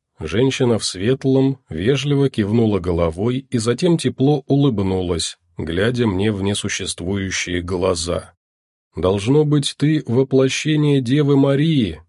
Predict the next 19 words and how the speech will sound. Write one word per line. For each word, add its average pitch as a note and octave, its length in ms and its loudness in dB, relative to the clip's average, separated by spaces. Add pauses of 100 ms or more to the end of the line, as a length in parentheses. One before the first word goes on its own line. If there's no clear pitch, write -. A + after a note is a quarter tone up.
(140)
и G#2+ 80 -2
явилась B2+ 480 2
ко B2 180 2
мне C3 180 6
в - 80 -6
последние C3 600 2
мгновения B2+ 680 4
моей C3 380 4
жизни», A#2+ 600 0 (320)
догадался F2+ 680 -2
я. F2+ 320 -8 (680)
«Ты E3 160 0
про D#3+ 160 0
Вселенскую D3+ 800 2
Мать? E3 480 2 (500)
Богородица C3 800 2
Дева A#2+ 320 2
Мария, A#2+ 760 2 (320)
Аллат, C3 640 2